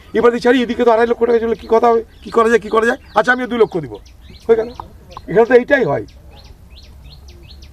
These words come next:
আর কোথাও দেয় না। এখানে যেহেতু চাপে পড়ে, চাকরি দিচ্ছে, আর কোথাও চাকরির কথা বলে না, এ হুঁকে পড়ে চাকরির কথা বলছে, চাপে পড়ে বাপ বলছে, কি করবো আর? কিন্তু আমরা আবার বলছি,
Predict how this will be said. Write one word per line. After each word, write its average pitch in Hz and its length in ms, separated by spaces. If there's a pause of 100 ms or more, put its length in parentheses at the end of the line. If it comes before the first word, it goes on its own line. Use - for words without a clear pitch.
(200)
আর 208 120
কোথাও 240 220
দেয় 240 180
না। 269 180 (120)
এখানে 220 260
যেহেতু 226 220
চাপে 240 240
পড়ে, 233 160
চাকরি 240 200
দিচ্ছে, - 280 (1040)
আর 208 140
কোথাও 233 220
চাকরির 226 260
কথা 233 180
বলে 233 160
না, 233 140 (280)
এ - 60
হুঁকে 190 280
পড়ে 233 260 (360)
চাকরির 427 220
কথা 427 180
বলছে, 427 240 (1200)
চাপে 220 200
পড়ে 226 180
বাপ 220 180
বলছে, 214 240
কি 285 120
করবো 175 240
আর? 113 60 (340)
কিন্তু 240 160
আমরা 220 240
আবার 240 200
বলছি, 156 360